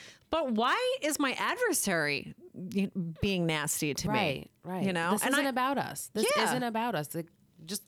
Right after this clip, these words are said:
Speaker 2: let's get it done and move on.
Speaker 1: Yeah.
Speaker 2: So.
Speaker 1: I don't know. I think there's a lot of people out there that are practicing family law that are pretty miserable doing it.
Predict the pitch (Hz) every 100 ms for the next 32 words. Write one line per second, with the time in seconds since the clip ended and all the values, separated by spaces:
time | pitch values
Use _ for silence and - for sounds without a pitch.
0 | 220 233 185 208 226 233 190 226 247 240
1 | 262 254 285 208 123 117 _ _ 190 180
2 | 185 175 165 135 131 214 247 214 208 214
3 | 226 247 226 214 196 - 202 190 185 -
4 | 175 160 165 160 160 - 175 170 175 -
5 | 170 160 180 170 170 160 151 156 151 -
6 | 165 147 131 175 165 151 147 151 139 180
7 | 214 233